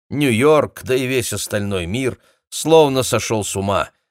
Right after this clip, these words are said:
Газеты все как одна вышли с огромными кроваво-красными заголовками:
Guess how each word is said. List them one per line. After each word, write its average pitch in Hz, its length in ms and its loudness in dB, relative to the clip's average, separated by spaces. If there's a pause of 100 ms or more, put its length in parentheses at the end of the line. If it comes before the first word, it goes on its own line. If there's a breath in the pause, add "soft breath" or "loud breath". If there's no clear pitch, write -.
(300)
Газеты 120 640 0
все 131 340 -2
как 123 220 0
одна 127 380 4
вышли 131 400 -2
с - 120 -6
огромными 127 720 0
кроваво-красными 117 1120 2
заголовками: 110 840 2